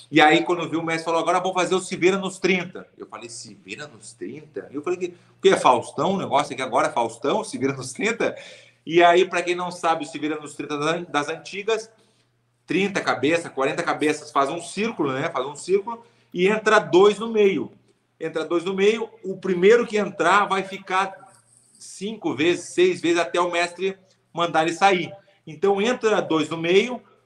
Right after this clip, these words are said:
trinta segundos se pegando a, só boxe, mas a milhão, aquela coisa meio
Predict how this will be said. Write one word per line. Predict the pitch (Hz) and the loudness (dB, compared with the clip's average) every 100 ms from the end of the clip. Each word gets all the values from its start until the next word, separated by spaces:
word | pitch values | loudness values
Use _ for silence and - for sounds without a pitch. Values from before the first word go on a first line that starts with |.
| _ _ _ _ | _ _ _ _
trinta | 196 233 220 | 2 2 0
segundos | 214 196 165 185 - | -2 -2 -2 -2 -6
se | |
pegando | - 185 170 180 185 160 | -2 0 2 0 0 2
a, | 151 151 135 - - - - | 2 0 -2 -10 -20 -20 -20
só | - 226 240 | -8 0 0
boxe, | 147 190 214 - | 2 2 2 -2
mas | 156 147 | -10 -6
a | 165 | -6
milhão, | 170 165 175 214 | -6 -2 0 0
aquela | 160 151 | -4 -6
coisa | 165 180 | -4 -6
meio | 165 160 170 | -6 -4 -4